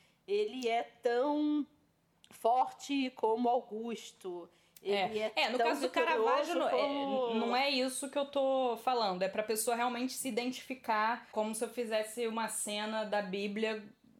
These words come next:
Speaker 2: usando jeans <laughs> e Stan Smith.
Speaker 1: É, eu, eu acho que a arte, ela tem esse poder, e eu acho que continua até hoje,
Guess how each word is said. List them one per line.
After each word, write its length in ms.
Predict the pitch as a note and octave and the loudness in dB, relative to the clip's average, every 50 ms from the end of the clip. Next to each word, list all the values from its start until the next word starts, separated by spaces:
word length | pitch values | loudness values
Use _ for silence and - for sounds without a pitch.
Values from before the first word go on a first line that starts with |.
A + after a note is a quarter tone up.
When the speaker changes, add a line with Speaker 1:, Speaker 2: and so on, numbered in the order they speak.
| _ - | _ -14
Speaker 2:
usando 420 | - G#3 G3 F#3+ G#3 G#3 G#3 A3 G#3 | -10 -8 -4 -4 -2 0 0 -2 -2
jeans 440 | F3 E3+ F#3 G3+ A3 C4+ - - | -2 -4 -2 -2 -2 -2 -2 -6
<laughs> 40 | - | -6
e 40 | - | -8
Stan 340 | - - - - - A#3 A3+ A#3 | -8 -10 -6 -6 -4 -2 -2 -2
Smith. 400 | A3+ A3+ A3+ A3 G3+ F#3+ - - - - _ - | -2 0 0 0 0 -2 -4 -8 -14 -8 _ 2
Speaker 1:
É, 180 | G4 E4 C#4+ C4+ - - | 2 4 2 2 2 2
eu, 140 | B3+ C#4 C#4 B3+ - | 2 2 4 2 2
eu 120 | B3 B3+ | 4 2
acho 260 | C4 C#4+ D4 - D#4 | 2 0 0 -4 -8
que 260 | - - - C#4 C4 B3 | -10 -8 -8 -4 -2 0
a 80 | A#3+ | 2
arte, 840 | A#3 A3+ A3 A#3+ C#4 B3+ - - - - - B3 B3 A#3 A3 G3+ - - | 2 2 2 2 2 0 -4 -10 -16 -12 -10 -8 -4 -2 -2 -2 -4 -4
ela 220 | F#3 G3+ G#3 A3+ - | -4 -2 0 0 -2
tem 480 | - - - B3+ C4+ C#4 D4+ D4 C#4 B3+ | -4 -4 -2 -2 0 2 0 0 0 0
esse 180 | B3+ - C4+ | -2 -4 -8
poder, 500 | - - A#3+ G3+ - G#3 A3 B3 C4+ B3 | -4 -2 -2 -2 0 0 -2 -2 -2 -4
e 80 | B3+ A#3 | -4 -2
eu 60 | G#3+ | -2
acho 180 | G#3 A#3 - - | -2 -2 -4 -8
que 60 | - | -10
continua 480 | - B3 A#3 A#3 - A#3 G#3+ G#3 G#3+ A3 | -6 -6 -6 -6 -6 -6 -6 -4 -4 -4
até 220 | G#3+ - A#3 A3+ G#3+ | -6 -6 -4 -2 -2
hoje, 680 | G3 G3 G#3 A#3+ C4+ B3+ A#3 G3+ - G#3+ G3+ G#3 | 0 0 0 0 0 -2 -6 -8 -6 -6 -6 -6